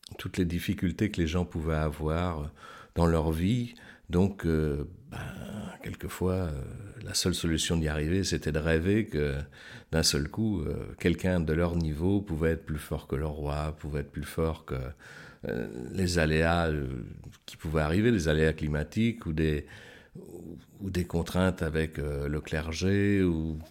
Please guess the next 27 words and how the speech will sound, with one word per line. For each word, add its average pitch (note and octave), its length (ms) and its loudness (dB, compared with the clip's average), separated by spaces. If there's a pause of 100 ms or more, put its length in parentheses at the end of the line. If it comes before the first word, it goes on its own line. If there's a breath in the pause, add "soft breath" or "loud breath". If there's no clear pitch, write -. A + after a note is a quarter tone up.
(100)
peu, F2+ 600 6
peu A#2 100 6
importe, A#2 360 6
ça - 180 4
leur F#2 200 6
permettait G#2+ 420 6
de, E2+ 720 4
de F2+ 140 2
sortir G2+ 460 4
de F#2 100 6
tout F#2 160 0
ça, A#2 240 0
quoi. D#2 240 -6 (500 loud breath)
Et - 100 0
ça, - 180 6
c'est D3 140 4
important, A2 440 4
et G2 100 4
je, F2+ 680 2 (360)
j'ai F#2 160 0
tendance C#3+ 300 4
à A#2 40 4
conter A2+ 260 2
beaucoup A#2 320 0
d'histoires A#2 360 0
là-dessus, G#2 440 0
moi, F#2+ 260 0